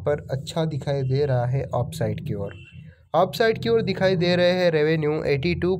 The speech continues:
परसेंट के आसपास रेवेन्यू हमें अपसाइड की ओर दिखाई दे रहा है और ग्यारह, यहाँ पर अगर देखो, एक ग्यारह सौ बारह करोड़ के आसपास का रेवेन्यू यहाँ पर गेन हुआ है year on year basis पे और quarter on quarter basis पे नाइन परसेंट तक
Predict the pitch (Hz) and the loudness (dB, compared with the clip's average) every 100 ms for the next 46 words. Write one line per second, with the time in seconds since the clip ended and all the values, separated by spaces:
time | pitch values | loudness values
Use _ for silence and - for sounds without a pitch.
0 | 170 151 147 165 160 160 156 127 131 135 | 2 2 2 0 0 0 2 2 2 0
1 | - 135 139 131 120 127 135 135 120 123 | -2 0 0 -2 -2 0 0 0 0 0
2 | 120 127 131 127 131 123 120 123 117 131 | -2 -2 -2 -2 -2 -2 0 -2 0 0
3 | 135 143 143 123 120 113 139 190 220 226 | 0 0 -2 -2 0 0 2 4 4 2
4 | - - - - - 151 165 165 185 175 | -18 -20 -20 -20 -4 2 2 4 2 2
5 | 156 143 160 143 147 - 170 180 - _ | 0 0 -2 -2 -2 -2 -2 -2 -6 _
6 | _ _ _ 151 156 202 240 240 226 147 | _ _ _ 2 6 6 4 2 2 2
7 | 131 147 180 185 156 147 147 151 127 127 | 2 4 2 2 2 2 2 2 2 2
8 | 151 151 - 131 131 123 127 131 131 117 | 0 0 0 0 2 0 0 2 0 0
9 | 127 120 120 127 131 131 131 131 131 131 | -4 -2 -2 0 2 2 2 0 -2 -2
10 | 131 139 131 127 131 127 185 165 147 151 | 0 0 0 0 -2 -2 -4 -4 -4 -4
11 | - - _ _ - 175 175 165 170 220 | -6 -20 _ _ -2 -2 2 2 4 4
12 | 226 202 175 185 185 151 147 190 185 - | 4 4 2 2 2 0 -2 -2 -6 -4
13 | 147 143 151 117 120 156 165 123 120 147 | -2 0 0 0 0 0 -2 -2 -2 -2
14 | 151 131 127 | -4 -2 -4